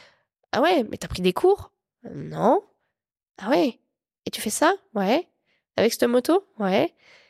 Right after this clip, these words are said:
Et c'est là où on a eu ce début de réflexion à se dire, « Bon,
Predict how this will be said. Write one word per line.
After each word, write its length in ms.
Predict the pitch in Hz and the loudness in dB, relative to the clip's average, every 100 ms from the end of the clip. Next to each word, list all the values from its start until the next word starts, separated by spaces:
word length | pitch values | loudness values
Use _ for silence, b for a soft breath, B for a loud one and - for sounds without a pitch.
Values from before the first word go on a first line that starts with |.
| b | b
Et 60 | 202 | -6
c'est 140 | - | 0
là 100 | 208 | 2
où 100 | 226 | 2
on 120 | 202 | 2
a 80 | 190 | 4
eu 140 | 202 220 | 2 0
ce 140 | - | -2
début 260 | 190 196 208 | -2 0 0
de 80 | |
réflexion 440 | 208 196 - - 220 | -2 -2 -4 0 0
à 80 | 202 | 0
se 60 | |
dire, « 220 | 190 226 208 | 0 -2 0
Bon, 180 | 190 | 0